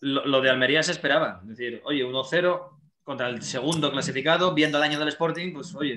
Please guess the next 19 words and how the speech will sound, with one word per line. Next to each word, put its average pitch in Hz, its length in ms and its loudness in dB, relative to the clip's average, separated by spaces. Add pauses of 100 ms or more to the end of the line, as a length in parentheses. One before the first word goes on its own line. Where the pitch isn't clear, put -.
dentro 139 260 -4
de 160 60 4
lo - 20 2
que 156 80 -2
cabe, 160 220 2
no 160 160 -2
fue - 140 -4
un 156 40 -4
partido 156 360 0
de 156 100 0
los 147 180 -4
más 151 400 -6 (120)
ridículos 151 600 0
del 135 140 0
equipo. - 380 -6
Fue 123 120 -12
mal 147 240 2
otra 147 220 2
vez, 180 320 2